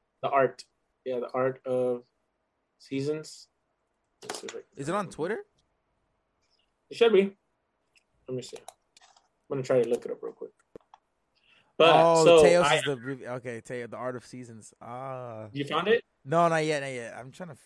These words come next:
Speaker 2: figure out.
Speaker 1: Let me see it. Here, I'm gonna look
Speaker 2: Is
Speaker 1: it
Speaker 2: it on a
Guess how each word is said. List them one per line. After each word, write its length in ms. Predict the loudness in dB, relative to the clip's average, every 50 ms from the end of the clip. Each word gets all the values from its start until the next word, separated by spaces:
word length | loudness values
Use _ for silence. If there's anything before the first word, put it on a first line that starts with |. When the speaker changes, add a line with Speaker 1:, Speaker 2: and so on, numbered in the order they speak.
| _
Speaker 2:
figure 320 | -20 -18 -18 -16 -16 -16 -14
out. 340 | -14 -14 -14 -14 -16 -18 -20 _ _ _ _ _ _ _ _ _ _ _ _ _ _ _ -10
Speaker 1:
Let 60 | -10 -10
me 40 |
see 280 | -10 -10 -6 -2 -2 0
it. 160 | 0 -2 -4 _ _ _ _ _
Here, 200 | -12 -8 -8 -6
I'm 60 | -6 -6
gonna 160 | -8 -8 -8
look 160 | -10 -12 -16 -14 -12
Speaker 2:
Is 140 | -12 -8 -6
Speaker 1:
it 40 | -6
Speaker 2:
it 60 | -4
on 160 | -4 -4 -6
a 640 | -6 -6 -6 -6 -6 -6 -6 -6 -8 -8 -10 -14